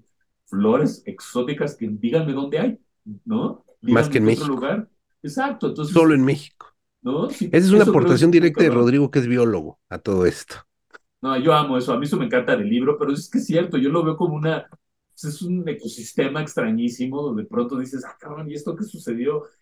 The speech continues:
Speaker 1: ¿Y esto por qué de pronto s-, lograron que sucediera?". Yo recuerdo la primera vez que presenté, eh,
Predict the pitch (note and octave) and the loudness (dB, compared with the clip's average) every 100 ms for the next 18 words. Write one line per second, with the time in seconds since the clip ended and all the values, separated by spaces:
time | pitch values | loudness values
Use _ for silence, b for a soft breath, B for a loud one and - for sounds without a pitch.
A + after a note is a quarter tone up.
0 | - A#2+ A#2+ - C3 A#2 D3 D#3 C#3+ C#3+ | -6 -4 -2 -2 -2 2 2 2 -2 -2
1 | D3 - A#2+ A2+ A#2 B2 C3+ D3 - A2+ | -6 -8 -8 -8 -6 -6 -6 -10 -16 -8
2 | A2+ B2+ D#3 - _ - C#3+ E3 - D#3+ | -4 -2 -4 -6 _ -6 -4 -4 -6 -6
3 | C3 C3 C3+ B2 G#2 B2 D#3 D#3+ D#3+ E3 | -2 0 0 -2 -2 -4 -2 -4 -4 -8
4 | A#2 G#2+ G3+ - A3 G#3+ _ _ A2 G#2+ | -8 -10 -10 -6 -6 -6 _ _ -12 -10
5 | G#2 G2+ F#2+ | -10 -12 -14